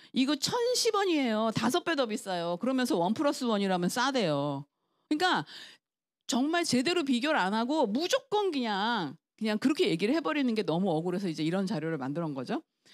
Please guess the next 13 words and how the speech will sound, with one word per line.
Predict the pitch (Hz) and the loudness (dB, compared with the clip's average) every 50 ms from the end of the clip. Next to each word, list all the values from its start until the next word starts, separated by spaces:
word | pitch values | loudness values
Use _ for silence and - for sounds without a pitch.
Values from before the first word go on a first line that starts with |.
| - - - | -20 -14 -6
이건 | - 240 277 302 285 | -4 0 0 2 2
뭐냐면 | 247 220 220 226 226 240 247 226 190 156 | 2 2 2 0 2 2 2 2 2 2
이제 | 143 175 165 | 2 0 0
정수기예요. | - - 220 254 269 302 277 240 208 190 170 165 180 247 339 - _ _ _ _ - | 0 2 4 4 4 4 2 2 2 2 2 2 2 0 -2 -4 _ _ _ _ -6
정수기 | - 254 247 277 285 320 294 277 285 277 277 277 | -2 0 0 2 2 0 0 0 2 2 2 0
우리 | 226 196 208 240 240 233 | 0 0 0 0 0 -2
삼다수 | 254 - 440 466 466 466 480 466 359 | -2 -2 -2 -2 0 0 0 0 2
많이 | 262 190 196 220 | 2 2 2 0
먹잖아요. | 214 170 147 143 - - 233 233 220 185 175 160 160 175 190 185 165 | 0 0 -2 -2 -4 -4 -2 -2 0 0 -2 -2 -2 -2 -2 -2 -4
그러면서 | 160 180 185 196 208 | -4 -4 -6 -4 -6
그 | 220 | -6
삼다수 | 220 - 427 453 427 440 440 427 - 311 277 277 269 | -6 -6 -6 -4 -2 -2 -2 -2 -2 -2 -2 -2 -2
보면은 | 247 185 196 214 226 226 214 208 220 247 254 214 | -2 -2 -2 -2 -2 -2 -2 -2 -2 -2 -2 -2